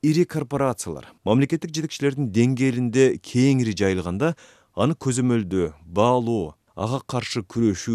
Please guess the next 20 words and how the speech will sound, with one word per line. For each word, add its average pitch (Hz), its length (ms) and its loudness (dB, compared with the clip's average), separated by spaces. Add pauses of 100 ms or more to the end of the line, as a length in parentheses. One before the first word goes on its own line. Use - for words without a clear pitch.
үчүн 90 240 -6 (420)
чоң 110 480 0
аракеттер 92 480 -10
башталды. - 380 -14 (680)
Бүгүн 131 320 2
биз 139 220 0 (420)
коррупция 143 400 0
менен 185 160 -4
ийгиликтүү 170 480 -2
күрөшүп, 131 400 -4 (480)
азыр 135 300 2
анын 170 180 0
деңгээлин 151 560 0
дээрлик 139 640 0
эң 190 480 4
төмөнкү 165 560 0
чегине 139 240 -2
жеткирген 117 400 -2
мамлекеттерди 95 560 -2
билебиз. 78 400 -8